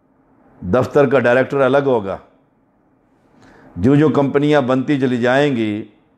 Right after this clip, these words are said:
उसके उस कारोबार में शरीक कसरत से होंगे, और अगर वो सारे उसे छोड़ जाएं, तो वो कारोबार नहीं चला सकता अकेला,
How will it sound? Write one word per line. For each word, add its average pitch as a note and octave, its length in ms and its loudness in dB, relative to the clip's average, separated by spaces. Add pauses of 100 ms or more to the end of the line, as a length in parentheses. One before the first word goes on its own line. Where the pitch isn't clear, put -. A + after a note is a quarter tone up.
(180)
उसके C3+ 260 -6
उस C3 140 0
कारोबार A#2+ 680 2
में A2+ 240 -6
शरीक B2 680 -8 (220)
कसरत C#3+ 360 -4
से - 180 -8
होंगे, E2+ 300 -10 (1600)
और A#2 100 2
अगर C3+ 180 4
वो C3+ 140 2
सारे C#3+ 300 2
उसे D3+ 160 0
छोड़ D3 400 -2
जाएं, B2 380 -4
तो A#2 80 -8
वो A2 80 -4
कारोबार B2+ 440 -2
नहीं D3 120 -6
चला C#3 180 -2
सकता G2+ 260 -8
अकेला, D#2+ 280 -12